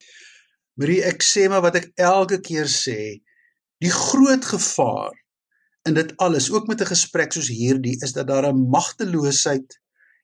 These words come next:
en 'n moedeloosheid jou kan oorspoel. Kom ek stel dit vir jou so, ek het nou dag vir iemand gesê, "Ek geniet my werk weer soos wat ek dit in die ou dae geniet het toe ek twintig en dertig jaar oud was."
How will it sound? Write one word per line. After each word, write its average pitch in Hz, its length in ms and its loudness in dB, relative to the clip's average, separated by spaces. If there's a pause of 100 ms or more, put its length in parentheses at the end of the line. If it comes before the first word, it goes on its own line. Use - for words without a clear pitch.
(140)
en 147 160 2
'n 131 280 6
moedeloosheid 139 960 0 (440)
jou 127 220 2
kan 131 180 0
oorspoel. - 560 0 (640)
Kom 208 140 0
ek 233 60 4
stel 208 200 2
dit 202 140 2
vir 202 80 -6
jou 180 100 4
so, 180 220 2
ek 139 100 0
het 131 80 -4
nou 147 120 0
dag 165 160 0
vir - 100 -8
iemand 165 240 -2
gesê, 156 320 -2
"Ek 190 140 2
geniet 170 380 -2
my 160 220 -4
werk 127 500 0 (680)
weer 143 440 4
soos 160 240 2
wat 135 180 0
ek 139 100 -4
dit 139 140 -6
in 135 80 0
die - 160 -2
ou 185 160 0
dae 135 380 0
geniet 120 320 -4
het 131 160 -4
toe 123 160 -4
ek 120 80 -8
twintig 135 320 -8
en 135 80 -8
dertig 113 300 -6
jaar 110 180 -8
oud - 160 -14
was." - 340 -14